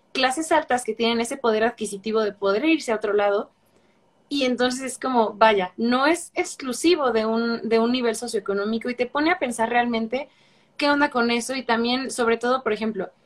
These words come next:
eh, en dónde están ubicados estos estadios, ¿no? Que normalmente son zonas que están vacías, que están alejadas, y eso también propicia mucho el hecho de que falta visibilidad o falta alumbrado o faltan muchas cosas así, ¿no?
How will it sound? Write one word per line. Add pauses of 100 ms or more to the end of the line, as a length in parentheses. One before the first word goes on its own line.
(260)
eh, (240)
en
dónde
están
ubicados
estos
estadios,
¿no? (300)
Que
normalmente
son
zonas
que
están
vacías,
que
están
alejadas,
y
eso
también (280)
propicia
mucho
el
hecho
de
que
falta
visibilidad
o
falta
alumbrado
o
faltan
muchas
cosas
así,
¿no?